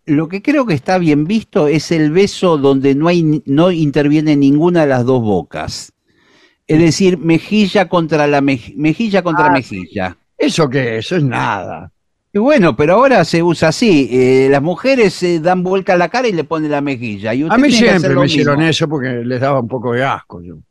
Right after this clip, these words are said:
Speaker 1: Bueno, <laughs> usted tiene que hacer lo mismo y se chocan las mejillas. No,
Speaker 3: Sí, sí,
Speaker 1: no
Speaker 2: lo que
Speaker 1: hay
Speaker 2: pasa
Speaker 3: y, y la
Speaker 2: tiene una
Speaker 3: mirada queda,
Speaker 2: explicación.
Speaker 3: queda mirando para allá uno.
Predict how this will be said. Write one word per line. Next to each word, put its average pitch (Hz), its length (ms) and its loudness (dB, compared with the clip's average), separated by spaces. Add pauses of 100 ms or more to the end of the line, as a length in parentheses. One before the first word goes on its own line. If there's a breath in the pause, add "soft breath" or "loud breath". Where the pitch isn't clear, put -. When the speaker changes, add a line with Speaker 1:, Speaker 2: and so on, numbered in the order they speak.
(100)
Speaker 1:
Bueno, 131 560 0 (140)
<laughs> - 160 -20
usted 220 300 0
tiene 226 180 -2
que 196 60 2
hacer 202 240 2
lo 196 180 4
mismo 247 380 4
y 196 60 0
se 170 220 -2 (220 loud breath)
chocan 240 400 2
las 165 140 4
mejillas. 151 840 -2
No, 135 200 2
Speaker 3:
Sí, 156 120 4
sí, 139 60 2
Speaker 1:
no 165 140 4
Speaker 2:
lo 151 120 2
que 156 160 2
Speaker 1:
hay 185 100 2
Speaker 2:
pasa 196 120 2
Speaker 3:
y, 175 60 0 (100)
y 202 240 -2
la 202 100 2
Speaker 2:
tiene 208 140 4
una 240 100 2
Speaker 3:
mirada 247 240 2
queda, 233 180 2 (180)
Speaker 2:
explicación. 156 280 -2 (140)
Speaker 3:
queda 226 280 4
mirando 202 460 0
para 170 120 0
allá 180 460 2
uno. 117 400 -6